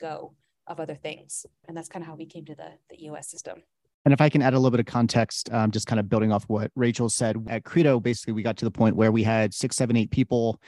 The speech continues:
Speaker 2: And basically, we were doing annual planning and kinda, like, setting the, the vision for the year. But then we'd get, and we'd be like, "All right, this is what we're working on over the next little while." And we'd get about ninety to a hundred days in to the year, or, you know, after we did planning. And then we were like, it, it,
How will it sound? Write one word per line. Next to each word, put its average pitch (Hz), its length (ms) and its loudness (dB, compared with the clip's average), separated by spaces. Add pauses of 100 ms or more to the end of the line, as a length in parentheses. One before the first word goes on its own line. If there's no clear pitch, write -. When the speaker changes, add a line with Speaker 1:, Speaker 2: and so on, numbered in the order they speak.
(340)
Speaker 2:
And 131 140 0
basically, 165 500 0
we 131 120 0
were 123 60 0
doing 143 280 0
annual 143 300 0
planning 117 680 -4
and 117 100 0
kinda, 120 180 2
like, 113 140 0
setting 123 240 2
the, 110 240 0
the 110 220 -2
vision 127 300 0
for - 100 -4
the 110 100 -2
year. 135 560 -2
But 120 120 -2
then 139 120 0
we'd 131 200 0
get, 127 220 2
and 123 100 -2
we'd 113 80 -2
be 113 40 -4
like, 117 140 -2
"All 165 80 -2
right, 135 120 0
this 135 100 -4
is 160 40 -4
what 160 100 -2
we're 147 80 -2
working 151 260 -2
on 123 100 2
over 117 120 -4
the 120 60 -2
next 123 200 -4
little 117 140 0
while." 120 380 2 (440)
And 127 80 2
we'd 123 160 4
get 160 80 2
about 156 180 0
ninety 135 420 0
to 113 440 -4
a 127 80 0
hundred 135 320 2
days 123 260 2
in 131 360 2 (200)
to 135 140 -2
the 110 100 2
year, 127 460 2 (500)
or, 120 280 2 (120)
you 131 140 2
know, 110 60 0
after 113 180 -4
we 131 40 -2
did 110 120 -6
planning. 143 360 2
And 117 80 2
then 120 100 6
we 117 100 4
were 113 80 4
like, 107 400 -2 (340)
it, 123 240 2
it, 147 160 0